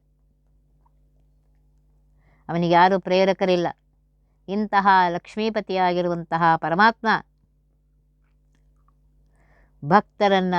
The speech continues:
ರಕ್ಷಿಸುತ್ತಾನೆ, ದೈತ್ಯರಿಗೆ ಶಿಕ್ಷೆಯನ್ನು ಕೊಡ್ತಾನೆ. ಇದನ್ನು ಸರಿಯಾಗಿ ತಿಳ್ಕೊ ಅಂತ ಹೇಳಿ ಹೇಳ್ತಾ ಇದ್ದಾರೆ. ಹೀಗೆ ಕರ್ಮ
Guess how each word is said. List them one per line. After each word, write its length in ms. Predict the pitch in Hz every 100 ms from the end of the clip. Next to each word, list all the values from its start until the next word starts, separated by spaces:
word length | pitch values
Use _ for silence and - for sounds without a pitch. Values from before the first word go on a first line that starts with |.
| 170
ರಕ್ಷಿಸುತ್ತಾನೆ, 920 | 170 - 220 - 208 - 180 175 185 196 - _ _ _ _ _ _ _ _
ದೈತ್ಯರಿಗೆ 600 | 165 202 - 202 190 170
ಶಿಕ್ಷೆಯನ್ನು 640 | - 202 - 226 196 180
ಕೊಡ್ತಾನೆ. 560 | 165 170 - 165 165 170 - _ _ _ _ _ _ _ _ _ _ _ _ _ _ _ _ _ _ -
ಇದನ್ನು 300 | 165 160 156
ಸರಿಯಾಗಿ 500 | - 165 196 175 160
ತಿಳ್ಕೊ 420 | - 165 196 175
ಅಂತ 160 | 165 156
ಹೇಳಿ 200 | - 170
ಹೇಳ್ತಾ 320 | 180 165 -
ಇದ್ದಾರೆ. 280 | 151 151 - _ _ - _ _ _ _ _ _ _ _ -
ಹೀಗೆ 320 | 233 220 202 - _ _ _ _ _
ಕರ್ಮ 320 | - 185 208